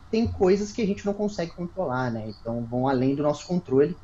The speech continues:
ah, no sentido de que, a-, às vezes, não tem nem como você projetar e pensar nisso. É só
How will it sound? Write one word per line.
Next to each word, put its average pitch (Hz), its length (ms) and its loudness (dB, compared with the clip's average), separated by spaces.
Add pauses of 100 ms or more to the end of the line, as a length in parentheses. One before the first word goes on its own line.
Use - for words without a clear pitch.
(380)
ah, 135 400 6
no 139 120 2
sentido 160 500 0
de 196 540 0
que, 220 360 2
a-, 202 320 4
às 160 100 -4
vezes, 170 280 -2
não 208 160 0
tem 220 240 0
nem 220 140 0
como 240 340 -4
você 226 400 -4 (680)
projetar 190 480 4
e 208 60 4
pensar 220 440 -2
nisso. 190 380 -2
É 113 60 -4
só 143 300 2